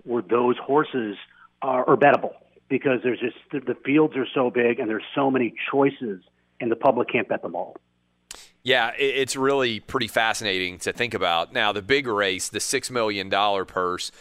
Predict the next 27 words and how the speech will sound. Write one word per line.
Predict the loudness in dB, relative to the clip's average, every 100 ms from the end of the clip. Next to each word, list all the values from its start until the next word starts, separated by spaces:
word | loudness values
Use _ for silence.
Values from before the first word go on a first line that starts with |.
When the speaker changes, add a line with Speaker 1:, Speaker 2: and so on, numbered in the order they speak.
| -20 _ -6
Speaker 2:
will | -4
be | 0
happening | 0 0 -2 -8
tomorrow | -6 -2 2 2 2 2
afternoon, | 0 -2 -6 -4 -2 -2
Speaker 1:
Mm-hmm. | 0 2 0 -2 -4
Speaker 2:
and | -2 2
there |
are | 2
a |
lot | 2 2 2
of | 0
horses | -4 -4 -6 -4
that | -4
people | -4 -4 -2
would | -2 -4
be | -8
familiar | -8 -8 -4 -2 -2 -2 -4
with. | -4 -4 -4 -6
How | -6 0 2
would | 2
Speaker 1:
Yes. | 0 -2
Speaker 2:
you |
break | -4 -2 -2 -2
down | -2 -2 -2 -4 -2
that | -2 -2
race? | -6 -8 -10